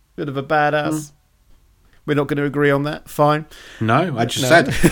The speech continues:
Speaker 2: I said I didn't
Speaker 1: <laughs>
Speaker 2: agree at the start, and then you kept asking me.
Speaker 1: Then
Speaker 2: No,
Speaker 1: it,
Speaker 2: I
Speaker 1: then
Speaker 2: don't
Speaker 1: it,
Speaker 2: agree.
Speaker 1: I thought if I circled the
Speaker 2: I, I,
Speaker 1: airport.
Speaker 2: I quite like nin-, I like ninjas. I like people who are, who
Speaker 1: I like nin-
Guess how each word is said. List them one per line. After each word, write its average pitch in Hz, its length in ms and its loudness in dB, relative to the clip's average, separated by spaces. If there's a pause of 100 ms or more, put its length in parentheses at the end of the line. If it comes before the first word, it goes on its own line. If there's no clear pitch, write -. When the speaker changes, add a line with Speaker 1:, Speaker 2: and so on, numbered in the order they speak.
Speaker 2:
I 123 80 6
said 156 180 4
I 127 60 8
didn't 123 280 4
Speaker 1:
<laughs> - 0 -
Speaker 2:
agree 143 260 6
at 120 80 -2
the 107 60 -8
start, 127 340 4
and 98 80 -8
then 120 60 -2
you 120 60 -2
kept 131 200 -2
asking 127 320 -2
me. 92 140 -4
Speaker 1:
Then 117 100 0
Speaker 2:
No, 147 100 4
Speaker 1:
it, - 20 2
Speaker 2:
I 123 40 4
Speaker 1:
then 175 120 6
Speaker 2:
don't 170 100 2
Speaker 1:
it, - 20 -6
Speaker 2:
agree. 123 340 0
Speaker 1:
I 135 160 2
thought 160 320 2
if 135 160 0
I 139 280 2
circled 151 500 0
the 139 140 0
Speaker 2:
I, - 20 6
I, 151 40 8
Speaker 1:
airport. 156 360 4
Speaker 2:
I - 80 6
quite - 560 2
like 226 240 4
nin-, 175 160 -4
I 269 140 0
like 147 220 0
ninjas. 120 440 -2
I 175 80 2
like 170 220 2
people 127 260 -2
who 117 240 0
are, - 420 -2
who 117 460 -6
Speaker 1:
I - 80 -10
like 359 220 -12
nin- - 100 -14